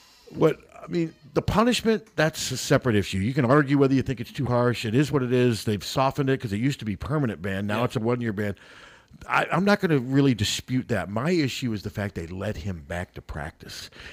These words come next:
Speaker 1: and had him practice for a month,
Speaker 2: And
Speaker 1: probably
Speaker 2: then
Speaker 1: knowing that he was never gonna play.
Speaker 2: then
Speaker 1: Why?
Speaker 2: shut the door.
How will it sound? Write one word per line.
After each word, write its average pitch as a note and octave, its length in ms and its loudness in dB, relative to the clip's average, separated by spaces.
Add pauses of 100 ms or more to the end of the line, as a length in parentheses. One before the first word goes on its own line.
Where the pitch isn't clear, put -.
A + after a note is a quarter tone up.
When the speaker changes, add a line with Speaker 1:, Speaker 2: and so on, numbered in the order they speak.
(100)
Speaker 1:
and G2+ 140 -2
had A#2+ 200 0
him B2+ 140 -2
practice A#2+ 460 -6
for A2 240 -8
a F#2 60 -8
month, G#2 680 -6 (840)
Speaker 2:
And - 80 -12
Speaker 1:
probably F#3 340 6
Speaker 2:
then D3 60 4
Speaker 1:
knowing E3 300 8
that B2 100 8
he B2 60 8
was G#2+ 160 4
never C#3+ 180 4
gonna A#2+ 160 2
play. C3+ 240 2
Speaker 2:
then B2+ 160 -4
Speaker 1:
Why? B2+ 240 4
Speaker 2:
shut F2 80 -2
the - 60 -6
door. B2 360 -6